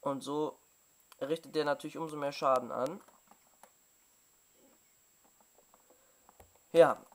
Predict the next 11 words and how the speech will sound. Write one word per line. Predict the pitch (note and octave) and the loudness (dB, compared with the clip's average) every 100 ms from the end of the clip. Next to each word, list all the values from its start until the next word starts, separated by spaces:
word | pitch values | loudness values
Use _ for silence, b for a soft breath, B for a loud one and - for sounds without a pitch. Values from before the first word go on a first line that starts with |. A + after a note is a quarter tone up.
| - | -6
jetzt | E3 - | -6 -2
der | D3+ | -4
gelbe | C3 D3 E3+ | 4 4 4
Vogel. | G3 A3 A3 A#3+ C4 - - _ _ - | 0 -2 2 6 6 2 -16 _ _ -20
Der | - - D#3 | -10 -2 -2
ist | D3 | -2
irgendwie, | D#3 D3 C#3 | -6 -6 -8
finde | C#3+ C#3 | -8 -10
ich, | C#3+ | -6
der | - A#2 | -2 2
beste. | D#3 G#3 - E3+ | 4 2 0 0